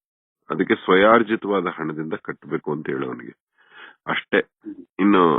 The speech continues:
ಮನೆ ಶೋಕಿಗೆ ಹೋಗ್ಬಿಟ್ಟು ಬಾತ್ರೂಮ್ಗೆ ಒಂದ್ ಲಕ್ಷ ಅನ್ಕೊಂಡ್ರೆ ಐದ್ ಲಕ್ಷ ಖರ್ಚು ಮಾಡೋದು,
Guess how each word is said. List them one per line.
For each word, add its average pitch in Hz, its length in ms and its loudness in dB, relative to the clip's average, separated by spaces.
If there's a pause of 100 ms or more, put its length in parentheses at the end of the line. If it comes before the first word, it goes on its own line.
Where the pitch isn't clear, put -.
(460)
ಮನೆ 117 340 8
ಶೋಕಿಗೆ 120 500 0
ಹೋಗ್ಬಿಟ್ಟು 98 560 -2 (440)
ಬಾತ್ರೂಮ್ಗೆ 92 920 2 (600)
ಒಂದ್ 98 180 4
ಲಕ್ಷ 101 260 2
ಅನ್ಕೊಂಡ್ರೆ 87 680 0
ಐದ್ 82 120 -2
ಲಕ್ಷ 87 240 -4
ಖರ್ಚು 80 400 -8
ಮಾಡೋದು, 78 320 -6